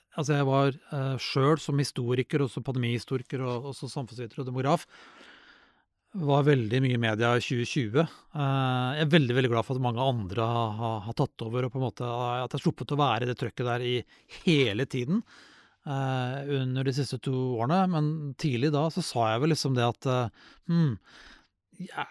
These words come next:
disse pandemiene, dem, eh, varierer litt i lengde, de, eh, men det kan ha godt gå to-tre år, og kanskje til og med litt lengre tid også.» For det er liksom litt avhengig av hvor, hvem du spør, og hvor du spør.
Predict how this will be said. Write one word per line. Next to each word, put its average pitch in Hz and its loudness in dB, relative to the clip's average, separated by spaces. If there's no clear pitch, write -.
disse 147 -4
pandemiene, 151 0
dem, 110 -4
eh, 113 -4
varierer 120 0
litt - -4
i 160 -2
lengde, 175 2
de, 160 4
eh, 214 2
men 175 4
det 160 2
kan 143 4
ha 143 4
godt - -2
gå 277 0
to-tre 156 4
år, 151 6
og 202 0
kanskje 143 4
til 127 4
og 127 4
med 120 4
litt - -4
lengre 120 0
tid 135 0
også.» 156 2
For 156 4
det 165 8
er 165 8
liksom 156 4
litt - 2
avhengig 127 6
av 139 6
hvor, 120 2
hvem 120 2
du 135 2
spør, 156 4
og 151 2
hvor 120 2
du 107 0
spør. 185 2